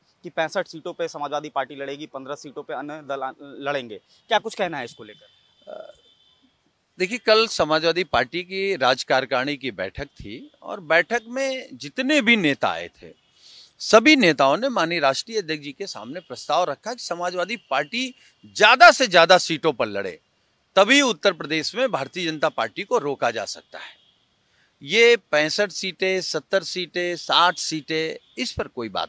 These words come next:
Speaker 2: नहीं हुई है, क्योंकि माननीय राष्ट्रीय अध्यक्ष जी ने कहा कि समाजवादी पार्टी इंडिया गठबंधन का हिस्सा है। तो जब स्वाभाविक है इंडिया गठबंधन का हिस्सा है, तो इंडिया गठबंधन के जो बड़े नेता हैं, राष्ट्रीय नेता हैं, जब वो बैठेंगे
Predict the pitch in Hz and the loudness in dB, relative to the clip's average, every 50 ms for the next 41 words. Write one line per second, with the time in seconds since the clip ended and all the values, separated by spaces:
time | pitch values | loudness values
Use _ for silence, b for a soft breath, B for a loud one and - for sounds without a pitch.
0 | - _ 85 80 80 76 82 73 65 _ _ _ _ _ _ _ b b b b | -8 _ -20 -20 -20 _ -20 -20 _ _ _ _ _ _ _ _ b b b b
1 | b b b b b _ _ _ 175 180 214 262 254 190 143 143 165 190 180 165 | b b b b b _ _ _ -8 -6 -4 -6 -2 -2 -2 -2 0 0 0 0
2 | 151 147 - - 214 202 190 180 202 190 180 202 196 202 196 - 165 156 160 180 | 0 -2 -2 -4 -4 -4 -2 -2 -4 -4 -2 -4 -4 -4 -2 0 2 2 4 4
3 | 214 214 220 254 226 - - 151 151 147 151 151 151 147 143 143 156 143 - - | 2 0 -2 -8 -8 -6 -6 -4 -2 -2 -2 0 -2 -4 -2 -4 -8 -10 -6 -2
4 | 110 110 110 - - 165 185 208 226 240 277 311 _ _ _ _ _ _ _ - | -2 -2 -2 -4 -6 -6 -6 -6 -8 -10 -12 -16 _ _ _ _ _ _ _ -10
5 | 156 175 190 226 240 233 196 190 170 160 156 165 170 170 185 208 220 - 226 185 | -10 -6 2 2 2 4 2 0 -2 -2 -2 -2 -2 -2 -6 -6 -2 -2 -2 -2
6 | 123 120 139 131 - - 143 110 - - - - _ _ _ _ _ _ _ _ | -2 -6 -8 -8 -4 -2 -2 -4 -4 -8 -14 -20 _ _ _ _ _ _ _ _
7 | _ _ _ _ _ _ _ _ _ _ _ _ _ _ - 196 185 240 226 - | _ _ _ _ _ _ _ _ _ _ _ _ _ _ -14 -6 -6 -6 -6 -6
8 | - 113 98 98 113 151 214 262 220 277 240 233 208 226 233 226 226 214 185 196 | -8 -8 -4 -2 0 0 0 0 0 0 0 2 4 4 4 4 4 2 0 -2
9 | 202 202 220 226 220 - 226 185 170 175 156 - - 226 214 196 208 226 202 - | -2 -2 -4 -4 -2 0 0 0 0 -2 -4 0 0 2 2 2 2 0 0 -2
10 | 226 214 175 131 110 110 139 147 151 185 208 220 180 151 131 127 135 143 156 175 | -2 -2 -2 -4 -8 -12 -12 -6 -2 -2 -2 0 -2 -4 -6 -6 -10 -10 -10 -12
11 | 196 214 208 220 202 214 175 123 120 127 170 208 208 190 156 127 - 143 139 139 | -14 -12 -14 -14 -12 -12 -10 -8 -4 -2 -2 -2 -2 -4 -6 -4 -2 -4 -2 -2
12 | 156 190 202 151 120 120 - - - 233 233 190 156 123 - 120 113 104 104 110 | -2 -4 -2 -2 -2 -2 -4 -6 -8 -8 -8 -6 -8 -8 -6 -8 -8 -8 -10 -12
13 | 135 - _ b b b b b b b b 113 127 175 165 143 156 233 285 294 | -14 -16 _ b b b b b b b b -8 -8 -8 -8 -4 0 2 4 4
14 | 233 196 160 147 - 143 131 117 107 101 104 131 - | 6 6 4 4 2 -4 -10 -10 -8 -10 -10 -10 -10